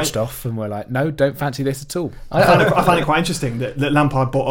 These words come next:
Speaker 2: up the result, how the other teams were doing at the same time to try and spur 'em on.
Speaker 3: Yeah, I think why not? I don't, I don't think it's a, I don't think it's a stroke of genius. I think it's probably common sense to tell them that, like, it's, it's, it's there for the taking. This is a, this is a big day for you.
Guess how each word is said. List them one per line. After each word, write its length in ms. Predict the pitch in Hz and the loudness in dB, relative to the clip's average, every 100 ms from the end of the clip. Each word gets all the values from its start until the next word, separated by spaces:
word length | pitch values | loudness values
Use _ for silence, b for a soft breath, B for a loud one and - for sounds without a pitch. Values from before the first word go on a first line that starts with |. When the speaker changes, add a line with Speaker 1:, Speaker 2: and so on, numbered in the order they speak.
| 135 | -2
Speaker 2:
up 40 | |
the 60 | 127 | -4
result, 320 | 120 131 127 | -4 -4 -4
how 160 | 135 131 | -4 -4
the 80 | 131 | -2
other 120 | 135 | -2
teams 240 | 151 143 | -2 -2
were 80 | 123 | -4
doing 260 | - 110 113 | -6 -8 -8
at 60 | - | -8
the 40 | |
same 220 | - 123 117 | -8 -6 -6
time 300 | 143 127 113 | -6 -6 -8
to 80 | |
try 260 | 117 123 117 | -12 -10 -8
and 100 | 117 | -8
spur 240 | - 127 | -8 -6
'em 80 | 123 | -4
on. 200 | 139 120 - | -4 -6 -2
Speaker 3:
Yeah, 160 | 208 | 2
I 40 | 147 | 2
think 160 | 131 | 2
why 160 | 117 104 | 0 2
not? 260 | 110 123 - | 2 2 0
I 60 | 131 | 0
don't, 140 | - | 2
I 40 | 131 | 2
don't 140 | 120 | 2
think 140 | 110 95 | 0 -4
it's 80 | |
a, 180 | 104 - | -6 -4
I 40 | 120 | -2
don't 140 | 135 | -2
think 120 | 117 | -2
it's 80 | 98 | -6
a 60 | 101 | -6
stroke 240 | - 107 | -4 -4
of 80 | 95 | -4
genius. 320 | - 113 95 | -4 -2 -2
I 60 | 104 | -2
think 140 | 104 | -4
it's 120 | 90 - | -6 -10
probably 260 | - 95 | -10 -8
common 260 | - 98 92 | -6 -6 -6
sense 260 | 110 110 - | -6 -6 -8
to 60 | 101 | -8
tell 240 | 98 101 | -4 -4
them 140 | 90 87 | -4 -6
that, 260 | 92 - - | -8 -10 -8
like, 260 | 110 82 - | -8 -8 -6
it's, 280 | 107 110 - | -6 -6 -4
it's, 220 | 110 - | -6 -4
it's 180 | 87 - | -6 -2
there 180 | 113 104 | -2 -2
for 60 | - | -4
the 100 | 104 | -4
taking. 360 | 107 104 101 | -2 -2 -2
This 140 | 101 - | -4 -4
is 80 | 101 | -6
a, 20 | |
this 240 | - 110 - | -6 -8 -6
is 80 | |
a 40 | 95 | -4
big 180 | 104 95 | -4 -2
day 200 | 107 104 | -2 -2
for 120 | 104 | -4
you. 180 | 95 | -6